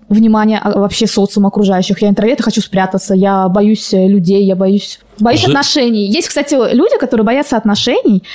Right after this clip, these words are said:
Speaker 1: они вроде бы думают, «я хочу отношений, хочу любви», но на самом деле их боятся, потому что им когда-то было больно или ещё что-то, там, травмирующее, травмирующее событие, и, э, потому что они становятся толстыми, то есть менее привлекательными, у них меньше шансов найти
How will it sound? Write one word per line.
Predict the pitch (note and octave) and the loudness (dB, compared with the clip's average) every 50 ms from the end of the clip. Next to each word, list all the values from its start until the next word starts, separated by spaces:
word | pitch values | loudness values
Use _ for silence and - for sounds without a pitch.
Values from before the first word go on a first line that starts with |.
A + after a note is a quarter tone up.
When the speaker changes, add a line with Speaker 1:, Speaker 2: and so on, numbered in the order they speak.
| - - | -12 -6
Speaker 1:
они | - A3+ A#3+ B3 | -2 0 2 2
вроде | C4 A#3 A#3+ | 2 2 0
бы | A3 | 0
думают, | A3 B3+ A#3+ A3 | 0 0 0 0
«я | A3 G#3+ | 0 -2
хочу | A3+ G#3 - F#4 | -2 -2 0 -2
отношений, | C5+ C5+ D4+ - - C4 A#3+ | 0 0 0 -2 0 -2 -2
хочу | - - - - A#3 | -2 -2 -2 0 0
любви», | A#3 G3+ G#3 | 2 2 2
но | G3+ | 0
на | G#3+ | 0
самом | - C4 B3+ | 0 0 0
деле | A#3+ A#3 G#3+ | 2 2 0
их | G3+ | 0
боятся, | G#3 A3 C4 - - C4+ | 0 0 0 -2 -4 -4
потому | - - - | -4 -4 -2
что | - A3+ | 0 0
им | - | 0
когда-то | A3 A3+ - - | 0 0 0 0
было | F#3+ G3+ G3 F#3 | 0 2 2 2
больно | E3+ G#3 C#4+ G4 F4 B3 | 2 2 2 2 2 2
или | G3+ G3+ | 2 0
ещё | G3 - - | -2 -2 -6
что-то, | - - D4 D4+ - | -6 -6 -4 -4 -2
там, | - F#3+ | -2 0
травмирующее, | - G3 G3 G3+ G#3 G3+ - - G3 F3+ - - _ | 0 2 2 2 2 0 0 -2 -4 -4 -4 -6 _
травмирующее | - - G#3 G#3+ G#3+ G3+ G3 - - G3 | -2 0 2 2 4 2 2 0 -2 -4
событие, | - G3+ F#3+ F#3 D#4 G4+ - - G3+ G3+ - | -2 -2 -2 0 -2 -2 -2 -2 -4 -4 -2
и, | - A#3+ A#3 A#3 A#3 A3 | -2 0 0 2 2 2
э, | G#3+ G#3 G3+ G3 G3 G3 F#3+ F#3 F#3 | 2 2 2 2 0 0 0 -2 -2
потому | A3+ A3 A3+ A3+ A#3 | -2 0 0 0 0
что | - - G#3+ | 0 0 0
они | A3 | -2
становятся | - - A3 G#3+ G#3 - A3 | 0 0 0 0 0 0 0
толстыми, | - C4 B4+ B4+ - C4+ A3+ G#3 | 0 0 0 0 0 0 0 2
то | A3 | 0
есть | G3+ - | 0 0
менее | G#3 G3 F#3+ F#3+ F#3 | 0 2 2 2 2
привлекательными, | G#3+ G3 F#3 G3 - - B4 - C4 A3 G3+ | 0 0 0 0 0 0 0 2 2 2 2
у | |
них | A3 B3+ - | 2 2 2
меньше | A#3+ G#3+ F#3+ - G3+ | 0 0 0 -2 -2
шансов | - G3 F#3 F#3 - F#3+ - | -2 -2 -2 -2 -2 -2 -2
найти | G3 F3+ | -4 -2